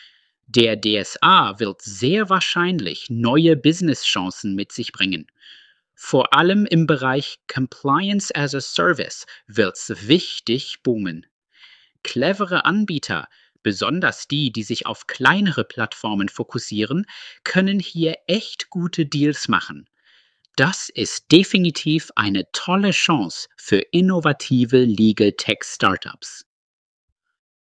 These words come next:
Werfen wir mal auf einen Blick auf ein heißes Thema, das zweitausendfünfundzwanzig ganz oben auf der Agenda steht: Europas Tech-Unabhängigkeit.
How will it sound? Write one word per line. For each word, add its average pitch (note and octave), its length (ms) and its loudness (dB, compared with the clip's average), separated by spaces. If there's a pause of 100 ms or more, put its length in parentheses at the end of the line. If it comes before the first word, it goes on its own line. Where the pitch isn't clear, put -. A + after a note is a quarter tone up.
Werfen D#3 800 -4
wir D#3+ 200 -2
mal D3 400 -2
auf A2 280 -14
einen G2+ 360 -6
Blick A#2 340 -2
auf A#2+ 220 -8
ein G2+ 180 -4
heißes - 800 -2
Thema, D#3 560 2 (300)
das - 360 -4
zweitausendfünfundzwanzig C#3 2000 -4
ganz D3 440 4
oben C#3+ 400 2
auf A2+ 240 -6
der A2 220 -2
Agenda A#2+ 440 2
steht: - 480 -6 (440)
Europas B2+ 1040 0
Tech-Unabhängigkeit. - 1500 0